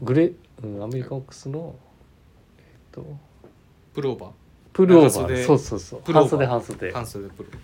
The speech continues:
Speaker 1: <laughs> 全く違う。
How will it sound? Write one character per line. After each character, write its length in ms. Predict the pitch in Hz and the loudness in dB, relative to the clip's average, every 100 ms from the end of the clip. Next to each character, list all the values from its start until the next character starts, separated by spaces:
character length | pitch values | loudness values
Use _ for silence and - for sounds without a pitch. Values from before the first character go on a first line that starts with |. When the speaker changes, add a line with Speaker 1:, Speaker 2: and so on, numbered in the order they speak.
| - - - - - - - - - - _ - - _ _ _ - | -20 -20 -20 -20 -20 -20 -20 -20 -20 -20 _ -20 -20 _ _ _ -20
Speaker 1:
<laughs> 100 | 120 131 - - - - | -4 -2 -2 -6 -10 2
全 260 | 143 147 | 4 6
く 540 | - - - - 147 | 4 2 2 0 -2
違 20 | |
う。 80 | 151 | -2